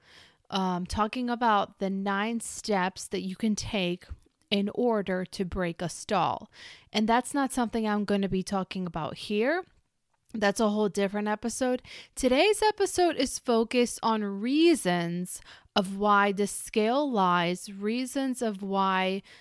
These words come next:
the scale isn't moving, and why you fluctuate. So there's many reasons why this happens. And I want us to be aware of these reasons because I feel like we are very scale obsessed,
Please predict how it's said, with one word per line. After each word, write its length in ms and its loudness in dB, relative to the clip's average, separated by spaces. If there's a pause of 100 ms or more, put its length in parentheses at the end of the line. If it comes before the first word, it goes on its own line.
(120)
the 100 -2
scale 460 -2
isn't 380 -4
moving, 520 0
and 220 -4
why 200 -2
you 200 -6
fluctuate. 1080 -6 (500)
So 480 4
there's 400 2
many 340 2
reasons 560 -2
why 220 2
this 240 -2
happens. 880 -2 (600)
And 160 2
I 120 4
want 400 0
us 420 -2
to 220 2
be 220 0
aware 800 2
of 180 -2
these 300 -2
reasons 480 -2
because 340 -2
I 140 2
feel 300 -2
like 300 -2
we 280 0
are 240 2
very 580 -4
scale 600 -4
obsessed, 840 0